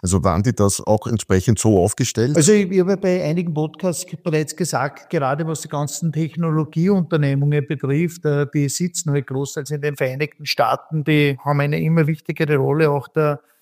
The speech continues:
Speaker 2: äh, beratungsfreien Kunden oder der Kunden der, der Dadat Bank, äh, gespielt und, äh, dementsprechend waren wir da, waren da sehr viele wirklich gut aufgestellt und haben auch eine gute Performance mitnehmen können. Also auch stark gewichtet in den Vereinigten Staaten, ja.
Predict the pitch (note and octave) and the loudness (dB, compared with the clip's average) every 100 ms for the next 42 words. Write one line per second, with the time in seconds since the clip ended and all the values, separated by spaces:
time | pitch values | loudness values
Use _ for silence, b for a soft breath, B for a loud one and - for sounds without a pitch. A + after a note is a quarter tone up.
0 | b _ C#3+ C3+ C3 C#3 B2 D3+ C3 C3 | b _ -4 0 0 -2 -2 0 0 0
1 | D#3+ - C#3+ C#3+ D3 E3+ E3+ D#3 C#3+ C#3+ | -2 2 2 2 0 0 0 0 0 -2
2 | C3 D#3+ D#3+ D3 C3 D#3 C#3 - C#3+ B2+ | -4 -6 -2 -2 0 -2 -4 -4 -2 0
3 | C3 D#3+ - D3 D3 - B B - D3+ | 2 2 2 0 -2 -8 B B -6 -4
4 | - D#3 - - D#3+ F#3+ F3+ D#3+ D3 D#3 | 0 0 0 2 4 4 4 2 2 2
5 | D3 D3 C#3 E3 D#3+ - C3+ C#3+ - E3 | 0 2 2 2 -2 -2 -2 -2 -2 -6
6 | C#3 C3+ C#3+ C#3+ C#3 C#3 C#3 C3+ C#3 C#3 | -2 0 0 0 0 0 0 -2 -4 -2
7 | C#3+ - D3+ E3 D3 D3 C#3+ C#3 - D3+ | 0 0 0 -2 -2 -2 -4 -6 -4 0
8 | C3+ B2+ - C#3 D3 C#3 C#3 C#3 C3 C3+ | 0 -2 -6 -8 -6 -4 -4 -4 -6 -6
9 | C3+ - D#3+ D#3 C#3+ C3 C3+ C#3 D3+ C#3+ | -6 -4 -4 -2 -2 0 0 0 -2 -2
10 | C#3 C3 B2+ B2+ C3+ B B - C3+ C#3+ | 0 0 0 -4 -6 B B 2 4 4
11 | C#3+ - C#3+ C#3+ - D3 D3+ - C#3 C#3+ | 2 0 0 2 2 2 2 -2 -2 2
12 | C#3+ C3 C3+ C3+ B2+ C3+ - C3+ A#2+ - | 2 0 -2 -2 -2 -4 -6 -8 -8 -6
13 | C3+ C3+ | -6 -6